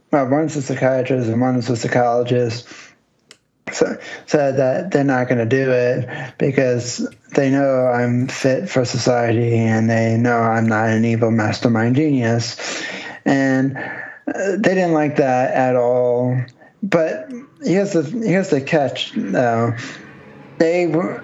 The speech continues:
uh, I don't know if you ever, ever guys heard of restraint, and they used it on me in elementary school.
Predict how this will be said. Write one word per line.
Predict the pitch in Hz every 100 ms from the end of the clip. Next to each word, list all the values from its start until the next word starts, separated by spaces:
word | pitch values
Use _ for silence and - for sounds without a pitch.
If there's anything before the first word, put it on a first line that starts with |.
| -
uh, | 151 139 135 98 -
I | 143
don't | 151
know | 151
if | 139
you | 139
ever, | 131 131 - - - 202
ever | 131 143
guys | 131 127 131
heard | 131 127 123 113
of | 120
restraint, | 113 - 135 127 139 143 - - - - - -
and | 135 131 127 123 123
they | 127 117
used | 135 139 131
it | 135
on | 123 127
me | 127
in | 127 - 156
elementary | 143 123 123 120 110 113
school. | - 131 120 117 117 113